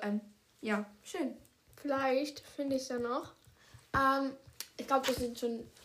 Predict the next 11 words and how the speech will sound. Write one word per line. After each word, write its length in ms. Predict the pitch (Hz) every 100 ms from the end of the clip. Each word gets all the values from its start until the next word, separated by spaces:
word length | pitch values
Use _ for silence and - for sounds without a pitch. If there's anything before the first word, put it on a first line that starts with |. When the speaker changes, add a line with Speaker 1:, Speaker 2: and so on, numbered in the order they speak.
| -
Speaker 1:
ja, 160 | 240 254
wir 180 | 269 220
wischen 360 | 330 - 311
hier 140 | 277 254
gerade 320 | 240 247 247
auf 120 | -
dem 120 | 254
iPad, 360 | - 240 240 262 -
ah, 580 | 233 262 262 269 285 262 - - -
herum, 460 | 247 240 254 320 440 - - - - - _ _ _ -
ähm, 380 | 240 233 233